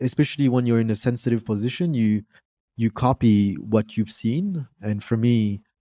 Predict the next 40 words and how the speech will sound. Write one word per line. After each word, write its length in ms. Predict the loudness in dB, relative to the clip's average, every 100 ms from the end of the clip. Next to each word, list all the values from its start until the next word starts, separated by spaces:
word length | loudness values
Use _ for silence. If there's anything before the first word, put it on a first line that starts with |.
| _ _
when 220 | -4 0 4
I 220 | 4 2
started 460 | -4 -4 0 2 2
to 80 |
be 100 | 0
in 100 | 2
relationships, 960 | 2 2 0 -2 -4 -4 -4 -8 -16 -4
uh, 60 | -2
when 260 | 2 0 0
things 280 | -2 -2
didn't 280 | -2 -2 0
go 140 | 0 2
my 200 | 0 0
way, 400 | -2 -2 -4 -6 -12 _ _ _
I 100 | 0
would 180 | 0 -2
copy 560 | -2 0 2 2 0
the 180 | -2 -2
only 220 | 0 -2
person 340 | -2 -4 -4 -4
that 120 | -4
I've 120 | -6
seen 300 | -6 -4 -4
in 100 | -4
relationship, 580 | -4 -4 -6 -8 -10 -10
which 180 | -10 -10
was 100 | -12
my 80 | -8
father. 560 | -6 -6 -8 -12 -14 _ _ _ _ _ _
And 360 | -4 -2 -4 -10 _ _ _ _
even 340 | 2 4 2 4
though 260 | 6 6
the 180 | 4 0
intention 440 | 0 -4 -4 -6
was 140 | -6 -6
to 100 | -8
never 460 | -8 -6 -4 -4 -2
become 280 | -2 -2 -4
my 120 | -4
father, 520 | -4 -4 -4 -8